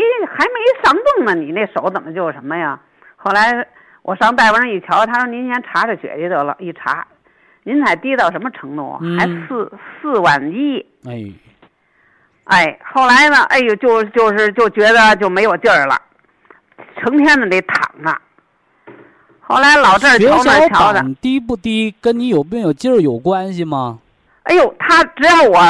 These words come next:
Speaker 1: 现在吧，我这都八年了，我，我只要这个着点急上点火吧，然后我这个就胳膊上就出，就出，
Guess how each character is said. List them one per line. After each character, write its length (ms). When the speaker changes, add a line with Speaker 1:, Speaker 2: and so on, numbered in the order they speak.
Speaker 1:
现 160
在 200
吧， 320
我 140
这 140
都 200
八 280
年 160
了， 240
我， 420
我 160
只 120
要 220
这 260
个 380
着 160
点 220
急 260
上 140
点 160
火 160
吧， 300
然 160
后 180
我 180
这 200
个 120
就 200
胳 280
膊 100
上 180
就 120
出， 380
就 220
出， 340